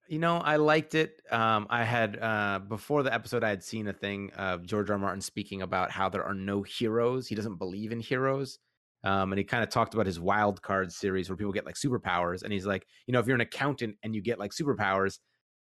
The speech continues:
you know, you, you, there's a good chance you might just still, like, be an accountant, but do, you know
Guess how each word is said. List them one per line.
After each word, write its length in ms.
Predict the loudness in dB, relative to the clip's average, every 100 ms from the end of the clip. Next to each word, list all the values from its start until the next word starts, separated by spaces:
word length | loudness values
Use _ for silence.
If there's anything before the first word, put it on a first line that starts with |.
| _ _ -2
you 80 |
know, 60 | 0
you, 220 | 2 -2 -8 _
you, 180 | -2 0
there's 180 | 2 2
a 40 |
good 120 | 2 2
chance 200 | 2 2
you 60 |
might 120 | 2
just 120 | 0 0
still, 180 | 2
like, 260 | 2 2 -2
be 220 | 0 2
an 80 | 0
accountant, 540 | -2 -2 -2 -2 -4
but 240 | -4 -6 -2
do, 400 | 0 2 2 0
you 80 | 0
know 280 | 0 -2